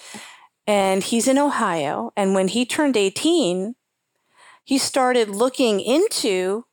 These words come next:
being vaccinated because his mom was very,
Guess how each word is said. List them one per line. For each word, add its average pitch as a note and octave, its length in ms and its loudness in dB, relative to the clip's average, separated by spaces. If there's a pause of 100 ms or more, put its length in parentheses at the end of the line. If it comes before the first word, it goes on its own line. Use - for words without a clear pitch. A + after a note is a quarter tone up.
(180)
being A3 240 2
vaccinated G3 680 0
because A3 300 0
his G#3+ 140 -2
mom G#3 600 0 (140)
was G3 400 -2 (100)
very, G3+ 480 2